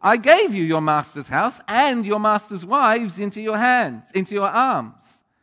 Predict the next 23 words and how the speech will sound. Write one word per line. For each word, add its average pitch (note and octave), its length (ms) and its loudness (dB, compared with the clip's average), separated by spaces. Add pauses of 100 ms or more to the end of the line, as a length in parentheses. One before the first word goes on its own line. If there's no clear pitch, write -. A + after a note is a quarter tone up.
(340)
I E3 100 -10
gave G3 360 -4
you C3+ 300 -8
all G#3+ 400 0
Israel E3 580 -6
and F3 180 -6
Judah. F#3 460 -12 (600)
And B3 160 2
if - 120 -4
all C#4+ 300 4
this C4+ 240 -6
had A3 240 -2
been A#3+ 240 -2
too G#3+ 220 -6
little, A3 440 -4 (160)
I B3+ 160 6
would C#4 180 -2
have A#3+ 140 -2
given C4 300 -2
you B3+ 220 -2
even C#4 400 -2
more. D4+ 580 6 (1800)
Why E3 400 -14